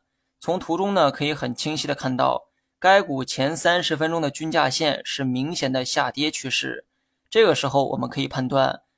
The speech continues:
股价全天走势为波段下行。如果你有做 T 的这个需求，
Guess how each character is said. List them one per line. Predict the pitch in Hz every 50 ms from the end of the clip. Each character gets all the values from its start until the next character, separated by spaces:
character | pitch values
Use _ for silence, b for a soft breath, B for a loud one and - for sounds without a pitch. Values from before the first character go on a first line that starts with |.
| _ _ -
股 | - 143 135 139
价 | - 185 170 - -
全 | - - - 139 143 147
天 | 160 165 165 160
走 | - 135 -
势 | 127 - - 139 131 -
为 | - 131 127 127 135 143
波 | - - 165 175 175
段 | 180 175 151 131 127
下 | - - 175 151
行。 | 135 - - 131 117 - _ _ _ _ _ _ _ _ _ _
如 | - - 180 208
果 | 196 208 208 196
你 | 170 151 175
有 | 196 170 139
做 | 127 - 175 156
T | 147 - -
的 | 170 147 131
这 | - 135
个 | 131
需 | 123 - - 156 147
求， | - 139 117 101 - -